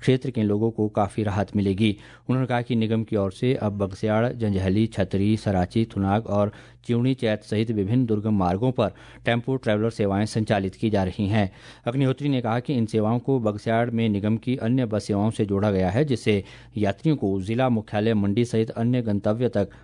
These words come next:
आसानी से पहुंचने की सुविधा मिलेगी। राजधानी शिमला सहित प्रदेश के अधिकांश भागों में आज मौसम साफ बना हुआ है। प्रदेश में भारी वर्षा व भूस्खलन से बाधित हुई सड़कों को खोलने का कार्य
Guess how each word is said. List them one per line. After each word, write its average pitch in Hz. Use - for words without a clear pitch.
आसानी 113
से 107
पहुंचने 101
की 104
सुविधा 95
मिलेगी। 101
राजधानी 143
शिमला 156
सहित 160
प्रदेश 135
के 151
अधिकांश 127
भागों 113
में 127
आज 107
मौसम 101
साफ 98
बना 95
हुआ 95
है। 131
प्रदेश 110
में 113
भारी 101
वर्षा 98
व 113
भूस्खलन 95
से 117
बाधित 98
हुई 104
सड़कों 98
को 113
खोलने 98
का 92
कार्य 117